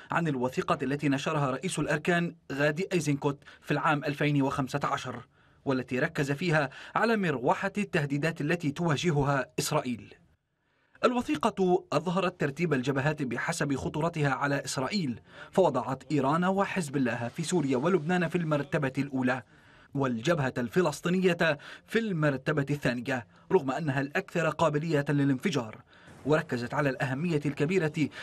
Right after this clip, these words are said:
لاستراتيجية المعركة بين الحروب التي يعتمدها الجيش الإسرائيلي في مواجهة تلك التحديات.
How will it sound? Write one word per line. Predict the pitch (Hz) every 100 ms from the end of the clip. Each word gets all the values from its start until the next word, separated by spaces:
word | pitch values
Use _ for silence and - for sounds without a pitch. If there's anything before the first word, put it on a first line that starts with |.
| -
لاستراتيجية | 202 220 - 214 156 143 175 185
المعركة | 180 156 135 120 147 - 135
بين | 131 147
الحروب | 139 131 147 175 190 160 -
التي | 123 127 131
يعتمدها | 151 175 196 190 139 127
الجيش | 120 165 170
الإسرائيلي | 156 143 160 147 160 156 139 - - -
في | 214
مواجهة | 156 135 135 143 139 135 123 -
تلك | 175 131
التحديات. | 120 - - 147 170 - - 135 -